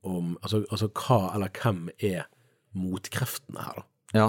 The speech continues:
Speaker 1: Sant? For det er jo mot-, du kan si motsatt enn at lovsangsbølgen som, som nå egentlig preger nesten alt, eh, den,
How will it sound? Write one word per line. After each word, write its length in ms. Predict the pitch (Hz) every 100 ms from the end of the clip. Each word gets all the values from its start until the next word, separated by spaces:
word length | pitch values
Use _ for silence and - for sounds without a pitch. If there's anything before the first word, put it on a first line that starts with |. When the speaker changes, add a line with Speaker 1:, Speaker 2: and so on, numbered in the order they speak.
| 110
Speaker 1:
Sant? 180 | 123 113
For 80 | 131
det 80 |
er 80 | 127
jo 60 | 131
mot-, 160 | 135 123
du 140 | 120
kan 80 | 123
si 120 | 123 127
motsatt 240 | 120 98
enn 140 | 95 98
at 140 | -
lovsangsbølgen 1200 | 101 104 107 - 143 120 98 101 87 82 98 104
som, 240 | - 98 98
som 160 | 98 107
nå 140 | 117 92
egentlig 260 | 95 98 101
preger 400 | 101 101 101 85 - _ _ -
nesten 380 | 117 107 - 110
alt, 220 | 151 - - - - - _ -
eh, 540 | 104 95 95 95 92 90
den, 360 | 107 135 107